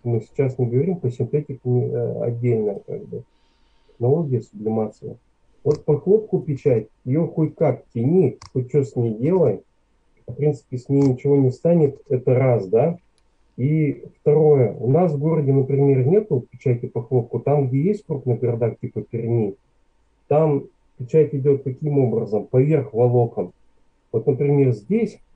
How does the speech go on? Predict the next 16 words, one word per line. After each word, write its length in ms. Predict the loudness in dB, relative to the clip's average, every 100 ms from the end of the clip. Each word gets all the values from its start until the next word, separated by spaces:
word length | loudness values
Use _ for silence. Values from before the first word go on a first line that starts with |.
| _ -8
она 520 | 0 2 2 0 -4
внутри 540 | -10 -2 0 0 -2 0
волокон 580 | 2 2 2 0 -2 -2 _
печать, 440 | -10 -2 0 0 -2
то 60 | -2
есть, 240 | -2 -2 -4
э, 160 | -2
в 680 | -2 -4 -8 -12 -18 -20 -14
каком-то 480 | -2 2 2 2 -2
плане 520 | -2 0 2 0 -6 _ _ _ _ _ _ _ -4
можно 300 | -2 2 0
охарактеризовать. 960 | 0 -2 -4 -4 -4 0 2 4 2 -2 _ _ _ _ _ _ _ _ _
Представьте 500 | -4 -2 2 0 0
себе 300 | -8 -4 0
волокно. 680 | 2 4 2 2 2 2 0 _ _ _ _ _ _ _
Ну 100 | -4